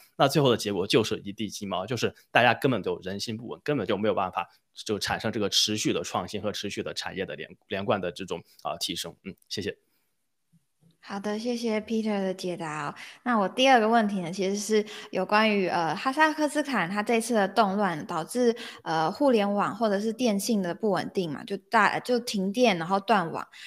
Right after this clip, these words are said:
Speaker 2: 然后报道中还提到的就是燃料价格的提升呢。那这，这次的事件您，呃，我想请，请您分享一下，您从这次的事件，您是不是有看得出来是，呃，比如说加密货币的一些，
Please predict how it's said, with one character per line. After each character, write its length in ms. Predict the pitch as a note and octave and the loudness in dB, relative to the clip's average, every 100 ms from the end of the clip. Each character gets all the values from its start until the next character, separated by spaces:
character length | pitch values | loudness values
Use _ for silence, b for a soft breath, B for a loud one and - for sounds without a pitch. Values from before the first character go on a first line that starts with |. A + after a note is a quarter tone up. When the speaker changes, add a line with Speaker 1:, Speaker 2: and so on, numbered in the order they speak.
| B | B
Speaker 2:
然 100 | - | -2
后 120 | A#3 B3 | 2 6
报 240 | E4 D4+ | 8 8
道 180 | B3 E3 | 6 2
中 180 | A3 A3 | 0 0
还 160 | G#3+ | 0
提 200 | G3+ F#3+ | -2 -2
到 180 | G#3+ G#3+ | 2 4
的 100 | F#3+ | 4
就 160 | F3 F#3+ | 0 -2
是 160 | G3+ | -2
燃 220 | F#3+ E3+ | -2 0
料 180 | G#3+ B3 | 2 4
价 220 | A#3+ A3+ | 2 -2
格 160 | F#3+ F3 | -2 -2
的 100 | E3+ | -4
提 220 | E3+ F3 | -6 -8
升 240 | F3 F3 E3+ | -6 -6 -6
呢。 100 | E3+ B B B | -8 B B B
那 100 | E4 | 0
这， 120 | E4+ F4+ F4+ - | 4 4 2 6
这 160 | F#4 F4+ | 8 8
次 200 | - F#4 | 4 4
的 160 | E4+ | 4
事 240 | D4 F#4 E4+ | 4 2 2
件 380 | D#4 C4+ G#3 | 4 4 2
您， 480 | G#3+ A3 A#3+ - - - | 2 2 0 -2 -14 -2
呃， 520 | A3 G#3+ G#3 G3 G3 | 2 4 4 2 0
我 120 | - C4+ | 0 2
想 160 | C4+ | 2
请， 320 | B3+ A3+ G#3 - | 2 -2 -4 -6
请 180 | - G#3 | -4 0
您 120 | G#3+ | 0
分 200 | C#4 D4 | 2 2
享 180 | C4+ G3+ | 2 2
一 40 | |
下， 80 | A#3 | 2
您 280 | G#3+ G#3+ C4 | 2 2 0
从 220 | B3+ A#3+ | 0 0
这 100 | C4 | 0
次 140 | C4 | 0
的 100 | B3+ | -2
事 140 | B3 A#3+ | -2 0
件， 120 | A#3 | 0
您 160 | F#3+ | 0
是 140 | A3 C4 | -2 -2
不 80 | B3 | 0
是 120 | B3+ | 0
有 100 | F#3 | 0
看 180 | - A#3+ | 0 -2
得 120 | G3+ | -2
出 100 | A3+ | 0
来 160 | G3 | -2
是， 100 | G3 - | -2 -4
呃， 140 | G#3 | -6
比 120 | G3+ | -4
如 60 | G3 | -4
说 100 | A#3+ | -4
加 220 | B3 C4 | -2 2
密 140 | C#4 C4+ | 2 2
货 200 | D4+ C4 | 2 2
币 180 | C4+ | 2
的 140 | G#3+ G3 | 2 2
一 60 | |
些， 260 | G#3 A3+ | 2 0